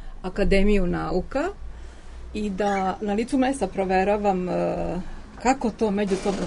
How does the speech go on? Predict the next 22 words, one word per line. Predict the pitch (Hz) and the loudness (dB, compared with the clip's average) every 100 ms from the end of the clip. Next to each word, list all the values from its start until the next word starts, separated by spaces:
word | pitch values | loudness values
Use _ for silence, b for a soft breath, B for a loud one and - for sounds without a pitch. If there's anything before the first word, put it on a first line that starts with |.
| - | -4
komuniciraju | 185 185 185 - 202 202 185 | 0 2 2 2 4 4 2
akademici | 170 175 180 185 214 208 - 196 | 0 -4 -2 -2 -2 -4 -2 -2
i | 185 | -2
šta | - 233 233 190 | -4 -6 -4 0
govore | 185 185 185 180 | 0 0 0 0
jedni | 180 175 175 | 0 0 -4
drugima. | 156 175 170 180 220 247 269 B B B B B B - - | -2 -2 -2 -2 -2 -2 -2 B B B B B B -16 -8
I | 226 247 269 285 277 - - - | -2 0 2 2 0 -4 -12 -6
tada | 269 285 330 | 0 2 2
sam | 294 | 2
se | 294 294 | 2 0
još, | 285 - - | -2 -4 -2
još | 262 269 | -2 2
tada | 277 294 | 2 2
sam | 226 214 | 0 -2
se | 220 | 2
uverila | 220 226 262 254 240 | 2 4 2 2 0
da | 214 196 202 | 0 0 2
je | 208 214 | 2 0
to | 208 214 214 208 | 0 -2 0 0
jedan | 175 185 196 185 185 170 - | 0 0 0 -2 -4 -6 -8
krajnje | 180 180 214 208 202 190 180 165 170 | -6 -4 -2 -2 -2 -2 -2 -2 -4